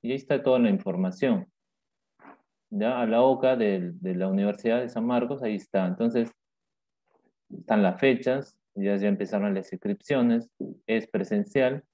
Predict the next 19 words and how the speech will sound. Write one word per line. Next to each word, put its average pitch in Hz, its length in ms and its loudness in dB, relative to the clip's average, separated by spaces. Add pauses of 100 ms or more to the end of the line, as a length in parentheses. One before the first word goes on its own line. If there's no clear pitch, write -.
(260)
siempre 139 460 -2
y 101 100 -2
cuando 117 720 0 (1000)
no 113 320 2
haya 117 220 4
ningún 110 340 -2
cambio 120 640 -2 (840)
que 101 140 -4
diga 95 200 0
la 92 100 0
universidad, 92 720 -2 (180)
porque 92 220 -10
puede 104 260 2
ser 101 220 -4
que 101 100 -6
mañana 113 420 2
diga, 104 380 -2
"Es 185 240 -4
virtual". 185 560 2